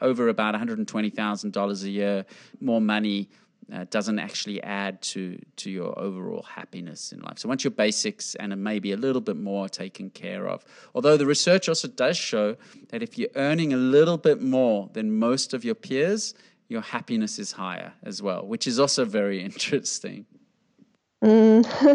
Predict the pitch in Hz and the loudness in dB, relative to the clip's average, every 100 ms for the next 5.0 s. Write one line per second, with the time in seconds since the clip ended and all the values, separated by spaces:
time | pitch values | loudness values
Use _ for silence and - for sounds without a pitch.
0 | 277 277 339 - - - 226 226 226 - | 6 -2 -4 -6 -14 -2 6 6 6 4
1 | 226 214 202 196 214 214 208 226 254 226 | 6 8 8 6 2 2 4 2 4 2
2 | 208 220 214 208 196 214 208 196 220 _ | 6 6 6 6 4 4 0 -2 -6 _
3 | _ _ - 226 208 196 202 202 196 190 | _ _ 2 6 6 6 2 4 6 6
4 | 190 - 202 208 208 196 208 214 190 | 6 6 6 6 2 2 2 4 4